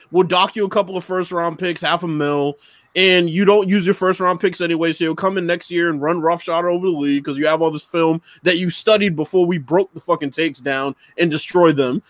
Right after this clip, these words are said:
The owners will never know what was on the tapes. They'll never know if their team was on there." It's all, it's all bullshit.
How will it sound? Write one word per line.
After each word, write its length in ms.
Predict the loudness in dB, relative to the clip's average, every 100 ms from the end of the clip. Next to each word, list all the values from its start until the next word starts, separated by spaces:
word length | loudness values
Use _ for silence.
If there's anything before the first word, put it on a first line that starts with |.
| _
The 100 | -2 4
owners 300 | 6 6 6
will 100 | 6
never 220 | 6 6
know 140 | 6
what 180 | 6 4
was 140 | 2 4
on 180 | 2
the 100 | 2
tapes. 340 | -2 -2 -2 0
They'll 140 | 0
never 200 | 2 0
know 160 | 2 0
if 80 | 2
their 120 | -2
team 240 | 0 -4
was 140 | -2 -2
on 180 | -2 -2
there." 160 | -4 -6 _ -8
It's 180 | -4
all, 360 | 0 4 4 2
it's 160 | -6 -4
all 200 | 0 0
bullshit. 540 | -2 -2 -2 -2 -4